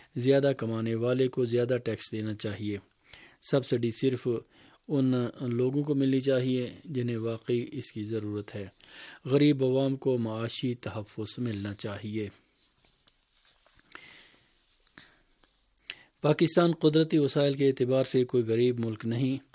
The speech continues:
غربت، بد نظمی اور بری طرز حکمرانی کا نتیجہ ہے۔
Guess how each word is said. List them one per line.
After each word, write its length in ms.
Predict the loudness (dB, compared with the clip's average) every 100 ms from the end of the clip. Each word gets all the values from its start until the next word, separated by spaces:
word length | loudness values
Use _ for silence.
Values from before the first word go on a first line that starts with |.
| -20 -20 -20 -10 0
غربت، 480 | 6 6 6 4 2
بد 240 | -2 0
نظمی 460 | 0 0 0 0 2
اور 180 | 0
بری 340 | -2 0 2 2
طرز 300 | 0 -2 0 -2
حکمرانی 460 | -4 -4 -2 -2 -2
کا 140 | -4
نتیجہ 420 | -6 -4 -2 2
ہے۔ 220 | 2 2